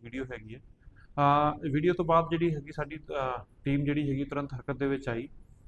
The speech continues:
ਸਭ ਤੋਂ ਪਹਿਲਾਂ ਅਸੀਂ ਜਿਹੜਾ ਹੈਗਾ ਬੰਦਾ ਜਿਹੜਾ ਸੀਗਾ ਇਹਦੇ ਵਿੱਚ ਜਿਹੜਾ ਜਿਹਦਾ ਫੇਸ ਆ ਰਿਹਾ ਉਹਨੂੰ ਆਈਡੈਂਟੀਫਾਈ ਕਰ ਲਿਆ।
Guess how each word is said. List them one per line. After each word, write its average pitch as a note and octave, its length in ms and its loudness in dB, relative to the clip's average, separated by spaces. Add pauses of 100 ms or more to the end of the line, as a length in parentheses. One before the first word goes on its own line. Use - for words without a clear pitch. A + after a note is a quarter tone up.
(200)
ਸਭ D3 160 0
ਤੋਂ E3+ 100 2
ਪਹਿਲਾਂ D#3+ 260 2
ਅਸੀਂ D#3+ 140 -2
ਜਿਹੜਾ D#3 240 0
ਹੈਗਾ D3 200 -2
ਬੰਦਾ C3+ 300 -2
ਜਿਹੜਾ C#3+ 200 -4
ਸੀਗਾ C#3 400 -2
ਇਹਦੇ C#3 120 -4
ਵਿੱਚ C#3 200 -2
ਜਿਹੜਾ C3+ 520 -4
ਜਿਹਦਾ B2 140 -8
ਫੇਸ B2 300 -6
ਆ B2 120 -2
ਰਿਹਾ B2+ 80 -4
ਉਹਨੂੰ C3+ 140 -4
ਆਈਡੈਂਟੀਫਾਈ B2 420 -4
ਕਰ C3+ 180 -8
ਲਿਆ। A2 120 -8